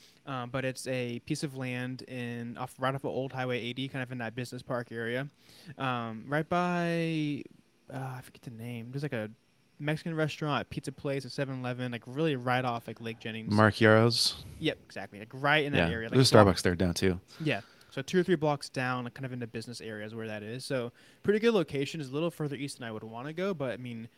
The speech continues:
Speaker 1: for, like, the, the farther west or north you go, the more you pay. So it's, anyway, it's a pretty good spot. Um, but what's unique about it is, so the front of the property, so it's a property with three separate parcels on it,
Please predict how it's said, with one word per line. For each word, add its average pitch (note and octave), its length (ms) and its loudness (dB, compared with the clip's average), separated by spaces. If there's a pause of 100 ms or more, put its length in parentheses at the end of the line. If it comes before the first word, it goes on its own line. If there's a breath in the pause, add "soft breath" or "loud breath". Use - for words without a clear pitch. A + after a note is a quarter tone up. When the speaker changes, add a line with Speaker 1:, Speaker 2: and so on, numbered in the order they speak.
(200)
Speaker 1:
for, - 140 -4
like, A#2 220 -4
the, G#2 840 -6
the C3 80 -10
farther C3+ 320 0
west B2 260 -4
or B2 80 -2
north A#2 220 -6
you C3+ 80 -4
go, C3+ 100 -2
the B2 80 -8
more A#2+ 160 -6
you A2 80 -6
pay. A#2+ 300 -8
So D3 100 -8
it's, C#3+ 160 -10
anyway, A#2+ 240 -6
it's - 80 -14
a - 60 -16
pretty F#3+ 160 4
good C#3+ 100 -2
spot. - 300 -10 (760)
Um, B2 360 -2 (340 soft breath)
but D#3+ 220 8
what's C#3+ 180 2
unique D3+ 240 4
about C3+ 260 4
it A#2+ 80 -2
is, C3 320 -2
so - 140 -8
the B2 100 -4
front D3+ 300 2
of D3+ 60 -6
the D#3+ 80 2
property, C3+ 560 0
so C#3 120 -6
it's - 220 -8
a D3+ 60 -6
property G3 300 2
with D#3 140 0
three C#3+ 300 -2
separate - 420 -6
parcels C3+ 400 -4
on D#3+ 160 -2
it, F3+ 180 -8